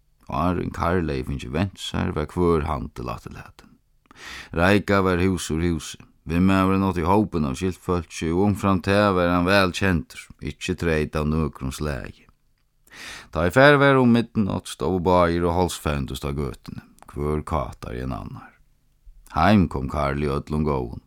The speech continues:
men det er i steg jo at vi nå plant. Kameret hei til avvarskan av Karl, at det rann av honom, ta han steg gjennom gottene.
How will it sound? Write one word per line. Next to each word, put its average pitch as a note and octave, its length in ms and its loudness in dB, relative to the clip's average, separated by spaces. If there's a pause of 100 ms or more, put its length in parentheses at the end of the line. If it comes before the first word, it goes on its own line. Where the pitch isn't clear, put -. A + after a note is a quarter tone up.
(180)
men C2 220 -8
det C#2 80 -6
er C#2 120 -4
i C#2+ 60 -4
steg F2+ 240 2
jo F#2+ 200 4
at B1+ 240 -4
vi C2+ 120 -6
nå C2 200 -6
plant. - 560 -10 (2000)
Kameret G2 680 4
hei F#2 240 -2
til F#2+ 220 2
avvarskan E2 580 0
av D#2 100 -4
Karl, D#2 380 -2
at D2+ 80 -10
det D#2+ 140 -6
rann E2 260 0
av E2 240 -2
honom, C#2+ 300 -4
ta D2+ 120 -4
han D2+ 160 -2
steg D#2 280 -4
gjennom D#2 240 -6
gottene. - 480 -16